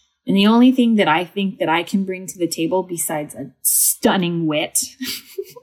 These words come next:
<laughs> P S sidebar, if you can't handle movie quotes, you should probably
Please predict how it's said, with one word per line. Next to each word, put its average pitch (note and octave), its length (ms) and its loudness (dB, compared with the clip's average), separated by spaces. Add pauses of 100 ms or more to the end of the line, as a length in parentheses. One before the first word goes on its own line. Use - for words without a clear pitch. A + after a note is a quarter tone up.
(280)
<laughs> - 800 -14
P A3 240 6
S F#3+ 220 2
sidebar, D#3+ 420 0
if - 80 -2
you G#3+ 140 6
can't G3+ 320 -4
handle E3+ 380 -2
movie E3+ 440 0
quotes, G3 440 2
you G3+ 120 0
should E3 280 -2
probably F3+ 1300 0